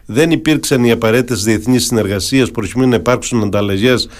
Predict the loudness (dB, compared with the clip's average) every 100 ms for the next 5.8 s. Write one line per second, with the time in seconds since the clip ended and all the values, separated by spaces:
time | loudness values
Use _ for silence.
0 | -10 0 2 2 0 -2 -2 -2 0 0
1 | -2 0 2 2 0 -2 0 0 -2 0
2 | 0 0 -2 -4 -4 -2 0 2 -2 -6
3 | -12 -20 -8 0 2 4 2 2 0 -2
4 | -2 -2 -2 -2 0 2 2 2 0 -2
5 | -2 2 2 2 0 2 2 -2